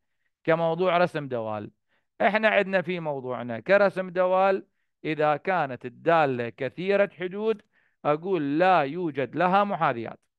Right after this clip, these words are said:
من تجيني دالة كثيرة حدود، إذا مباشرة أقول أوسع مجال R ولا توجد محاذيات. Domain of function is R and asymptote is not exist.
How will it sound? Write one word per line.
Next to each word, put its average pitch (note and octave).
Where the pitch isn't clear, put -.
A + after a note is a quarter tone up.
من B2+
تجيني D3+
دالة F3+
كثيرة E3+
حدود، C3+
إذا D#3+
مباشرة D3+
أقول D#3
أوسع D3+
مجال C#3
R -
ولا D3+
توجد G3
محاذيات. B2+
Domain F3
of C#3+
function D3
is A#2+
R G3
and E3
asymptote D#3
is C3
not D#3+
exist. B2